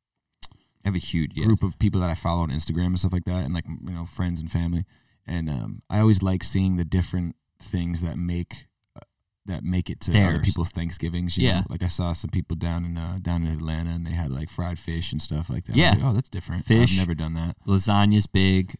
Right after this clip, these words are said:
Speaker 1: Um, in, in my family, they do all sorts of,
Speaker 2: Yeah, yeah,
Speaker 1: you
Speaker 2: yeah.
Speaker 1: know, uh, Italian, you know, type of stuff, you know, which is great. But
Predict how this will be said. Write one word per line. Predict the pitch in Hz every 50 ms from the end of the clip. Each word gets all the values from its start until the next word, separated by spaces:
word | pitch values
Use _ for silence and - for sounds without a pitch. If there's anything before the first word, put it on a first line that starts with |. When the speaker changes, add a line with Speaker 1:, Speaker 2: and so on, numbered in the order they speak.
| - -
Speaker 1:
Um, | 90 87 87 85 87
in, | 90 - 95 95 -
in | - 90 92 92
my | 87 90 87
family, | 90 - 92 87 87 87 87 87 90 90 87 87 87 -
they | 107 107
do | 117 117 98
all | 87 87 87
sorts | - - 95 92 - - -
of, | 78 82 - -
Speaker 2:
Yeah, | 123 123
yeah, | 117 110
Speaker 1:
you | 107 104 95
Speaker 2:
yeah. | 87
Speaker 1:
know, | 82 78 80 - - -
uh, | 92 85 80 85 - - - - _ _
Italian, | - - - - 87 85 82 82 85 82 85 85 82 - _
you | - 90
know, | 85 80
type | 78 - 78 76 -
of | 85 -
stuff, | - - 87 80 82 - - _ _ _ _ - - -
you | - 92
know, | 90
which | 87 82 -
is | 78 78
great. | - - 95 92 90 82 - - _ _ _ _ _ _ _ _
But | 104 95 87 -